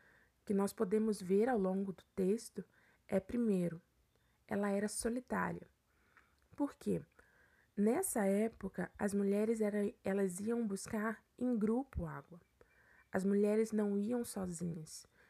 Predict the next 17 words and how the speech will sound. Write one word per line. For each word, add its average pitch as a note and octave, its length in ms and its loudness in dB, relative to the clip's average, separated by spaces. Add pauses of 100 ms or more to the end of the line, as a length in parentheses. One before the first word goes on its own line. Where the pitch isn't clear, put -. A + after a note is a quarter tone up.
(140)
Primeiro, A3 420 4
para A3 240 -2
se - 180 -10
protegerem G3 800 0 (800)
de F3+ 260 -2
algum F3+ 280 2
perigo. G#3+ 640 0 (340)
E A#3 80 -6
segundo, A#3+ 600 2
porque - 500 4 (120)
uma B3 180 2
mulher G#3 440 2
andar F#3+ 260 -2
sozinho, G3 760 -4 (320)
sozinha G3+ 760 -2 (320)
seria G#3+ 420 4
desrespeitoso. A3+ 1160 -4